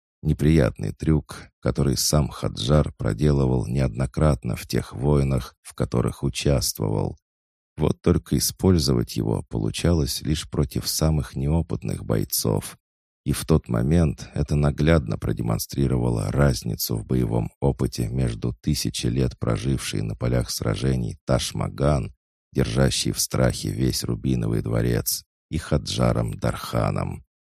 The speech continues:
«Мои поздравления, мой новый друг!» Из-за спины прозвучал лёгкий и радостный голос, слегка приправленный полевой травой. Опять же,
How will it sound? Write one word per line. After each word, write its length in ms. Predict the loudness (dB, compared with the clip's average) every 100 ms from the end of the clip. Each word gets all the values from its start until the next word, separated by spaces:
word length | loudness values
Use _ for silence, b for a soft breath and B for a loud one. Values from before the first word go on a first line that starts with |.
| _ _ _ _ _
«Мои 300 | 2 4 6
поздравления, 1000 | 4 2 4 6 6 6 6 6 4 2 0
мой 240 | 2 2
новый 360 | 4 4 4 2
друг!» 640 | 0 0 0 -6 -16 -18 _ _ -4
Из-за 320 | 0 0 0
спины 480 | -2 0 2 2 2
прозвучал 720 | 0 -4 -4 -4 0 2 2
лёгкий 640 | 2 2 2 -2 0 0 0
и 80 | -2
радостный 680 | 2 2 0 -2 -2 -4
голос, 600 | -4 0 2 2 -2 -6 -10 _
слегка 480 | -8 -6 -6 0 0
приправленный 840 | 0 -4 2 2 4 0 0 -2 -4
полевой 460 | -2 -2 -2 -4
травой. 760 | -2 -2 -2 -2 -2 -2 -4 -10 _ _ _ -8
Опять 400 | 0 4 4 2
же, 320 | -4 -4